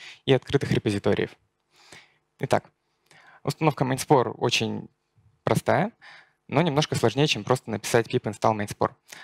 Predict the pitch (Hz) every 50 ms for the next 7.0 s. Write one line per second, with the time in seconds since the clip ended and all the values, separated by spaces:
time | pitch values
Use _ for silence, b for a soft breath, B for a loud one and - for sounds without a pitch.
0 | B B B _ _ - - 104 101 - - - - - - 117 113 110 107 120
1 | 131 135 135 123 117 110 - - - 156 127 - - 135 127 120 - 147 135 -
2 | - 123 - 131 123 120 120 120 - - 120 110 - - - - - 117 117 113
3 | 113 - - 131 131 - - 220 247 190 156 170 185 175 156 143 131 113 110 110
4 | 120 123 - - 117 110 113 110 107 110 - - - 117 117 127 139 - 233 240
5 | 254 B B B B B B - - 135 - - - 160 165 - - - 127 135
6 | 135 - - 123 120 117 - - 120 117 - 123 107 107 104 - - - -